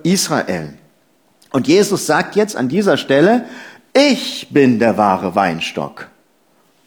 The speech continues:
und ihr seid die Reben.“ Das heißt übersetzt, dass Jesus sagt, „Ich bin das wahre Volk Gottes und wenn ihr zu mir gehört, dann gehört ihr automatisch zu diesem wahren Volk Gottes dazu, zum Reich Gottes dazu.“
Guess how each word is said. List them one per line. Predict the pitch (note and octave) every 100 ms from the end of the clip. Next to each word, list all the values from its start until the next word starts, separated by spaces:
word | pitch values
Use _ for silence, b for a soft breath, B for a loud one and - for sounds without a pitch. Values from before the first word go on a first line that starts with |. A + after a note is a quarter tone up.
| -
und | G#2
ihr | G2+ F2+
seid | F#2 E2+
die | F2
Reben.“ | E2 C#2+ C2+ B1+ _ _ _ B B B
Das | C3 F#3+
heißt | D#3+ A#3 A3+
übersetzt, | - C#3+ C3+ E3+ C#4+ - - - b b b b
dass | D3+ F3
Jesus | G3+ G3 G3
sagt, | F#3+ F#3+ - A#3+
„Ich | C4+ - - -
bin | D#3 C#3 B2
das | A#2 A#2
wahre | C3 B2 A2 G#2+
Volk | B2 A2 G#2
Gottes | A#2+ C3 G#3 A#3 -
und | - D3 G3
wenn | C#3+ A3
ihr | A#3+ F#3
zu | - C#3
mir | F3+ C4+ F3+
gehört, | C#3 C#3 G#3+ -
dann | C#3+
gehört | C3+ D3 D3+
ihr | C3 D3
automatisch | F3+ C#3+ C#3 D3 E3 -
zu | - D#3
diesem | C#3 C3 A#2
wahren | A#2+ B2+ C3
Volk | B2+ A#2 A2+
Gottes | G#2+ G2 A#2 -
dazu, | C#3 - F#2+ C#2+ B B B
zum | - C3+
Reich | B2 B2+ B2+ -
Gottes | A#2 F#2+ -
dazu.“ | E2 - - D2